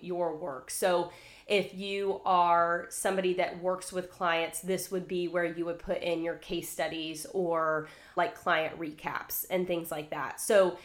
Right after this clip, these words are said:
if you get to a point where, like, the, the,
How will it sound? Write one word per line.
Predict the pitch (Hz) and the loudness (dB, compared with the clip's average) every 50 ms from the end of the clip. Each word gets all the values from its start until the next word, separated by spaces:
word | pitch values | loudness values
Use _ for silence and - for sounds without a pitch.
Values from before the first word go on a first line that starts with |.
| - - - - - | -18 -20 -20 -6 -4
if | 196 190 190 202 | -4 -4 -2 -4
you | 202 190 | -8 -2
get | - 220 220 - - | 2 2 2 2 2
to | - 269 240 | 0 0 0
a | 226 | 0
point | 233 - - 220 202 190 - 165 | 0 -2 0 2 2 2 0 0
where, | 185 185 185 180 175 175 175 170 170 170 - - | 0 2 4 4 4 4 4 2 0 -2 -2 -2
like, | 180 180 175 | -2 -2 0
the, | - 175 - - - - | 0 -2 -2 -2 -6 -6
the, | 196 185 180 170 165 165 160 160 160 | -2 2 2 4 4 4 2 2 0